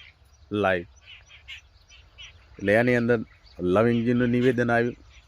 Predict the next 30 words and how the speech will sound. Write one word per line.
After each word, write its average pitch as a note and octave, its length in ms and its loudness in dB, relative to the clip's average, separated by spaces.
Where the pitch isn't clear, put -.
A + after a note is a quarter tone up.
એના G2+ 160 0
પછી G2 260 -4
શીતલબેનનો A2+ 680 0
એક G#2+ 160 -2
વીડિયો A#2 260 0
વાયરલ A2+ 300 2
થયો A2+ 280 -2
કે G#2 180 -4
અમે G#2+ 220 -2
લાઈવ G#2+ 280 0
કરેલો G#2+ 380 -2
હતો A2 220 -6
ને G#2 80 -6
આને G#2+ 200 -4
ડી F2 180 -8
જે F#2+ 160 -2
ના A2+ 140 0
કહી A2 220 -4
શકાય, A2 380 -2
અમે G#2+ 240 -2
કોઈ A2 160 -2
નિયમનો G#2+ 600 -4
કે G#2+ 320 -2
બંધારણનો G2+ 640 -2
ભંગ F#2 280 -4
કર્યો A2 240 0
નથી, G#2+ 400 -8
બરાબર F#2 460 -4
છે. A2+ 400 -6
બરાબર? A#2 300 2